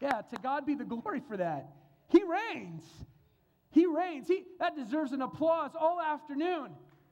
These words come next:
But I don't think our kids can handle that. <laughs> Yeah. Our God reigns. Now, this is a very exclusive message. He's not saying,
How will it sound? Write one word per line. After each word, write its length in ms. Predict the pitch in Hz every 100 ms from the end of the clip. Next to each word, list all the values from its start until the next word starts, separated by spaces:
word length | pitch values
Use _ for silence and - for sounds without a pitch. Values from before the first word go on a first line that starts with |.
| _ _ -
But 100 | 240
I 60 |
don't 180 | 285 233
think 160 | 277 269
our 140 | 240
kids 320 | - 285 294
can 120 | -
handle 260 | 247 294 233
that. 380 | 190 170 160 - 415 - - -
<laughs> 160 | -
Yeah. 320 | 285 330 233 139 - - - - - _ _ - - - - - - - - - - - - - - - - - - - - - - - - - - - - - _ - -
Our 140 | 269
God 260 | 254 254 269
reigns. 800 | 277 349 370 277 180 143 - - _ _ _ _ _
Now, 160 | 262 277
this 200 | 370 339
is 100 | 285
a 80 | 240
very 420 | 185 359 349 269
exclusive 680 | 247 - 277 349 330 277 220
message. 420 | 233 320 320 202
He's 160 | 269 294
not 260 | 320 302
saying, 340 | 302 277 254